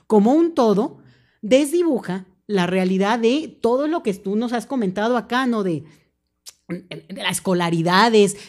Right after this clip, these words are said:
perspectivas, orígenes, el racismo intero-, interno de la propia comunidad mexicana, tan racista como es este país, ¿no? Entonces, creo, eh, que, que simplifica de una manera muy absurda. Y la otra, y yo nada más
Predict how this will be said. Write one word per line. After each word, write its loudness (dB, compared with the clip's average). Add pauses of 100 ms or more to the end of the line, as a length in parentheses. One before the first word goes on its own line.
perspectivas, 0 (120)
orígenes, 2 (140)
el 2
racismo -2
intero-, -2
interno 0
de 0
la -2
propia -4
comunidad -2
mexicana, -4 (260)
tan 0
racista -4
como -2
es -2
este -4
país, -8
¿no? -6
Entonces, -4 (480)
creo, 4
eh, -2
que, -2
que 2
simplifica -2
de -2
una 0
manera 0
muy -2
absurda. -6 (260)
Y -2
la 2
otra, 2
y -4
yo -2
nada -4
más -4